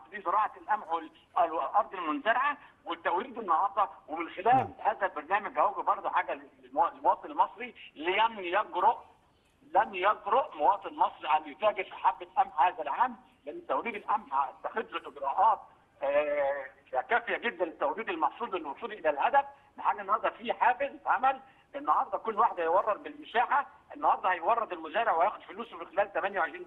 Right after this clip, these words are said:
Speaker 1: ساعة، واللي مش هيورد وزارة الزراعة بتاخد الإجراءات ومنعه من دعم الأسمدة والتعامل مع البنك الزراعي،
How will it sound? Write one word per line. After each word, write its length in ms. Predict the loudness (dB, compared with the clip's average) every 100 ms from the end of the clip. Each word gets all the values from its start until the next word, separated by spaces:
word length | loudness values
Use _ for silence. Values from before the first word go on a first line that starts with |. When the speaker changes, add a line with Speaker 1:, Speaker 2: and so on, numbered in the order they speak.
| -2
Speaker 1:
ساعة، 280 | 2 2 0 -20 _
واللي 240 | -4 0 -2
مش 200 | -2 -4
هيورد 440 | 0 2 2 0 -2
وزارة 280 | -4 -2 -2
الزراعة 280 | -2 2 2
بتاخد 320 | 2 -4 -2
الإجراءات 440 | -8 -4 2 2 2 -10 -6
ومنعه 460 | -2 0 0 -2 -6
من 140 | -2
دعم 240 | 0 0 -2
الأسمدة 520 | -8 -10 -6 -2 -2
والتعامل 440 | -2 2 2 2 -2
مع 140 | -2
البنك 340 | 0 -4 -4
الزراعي، 500 | -12 -4 2 4 2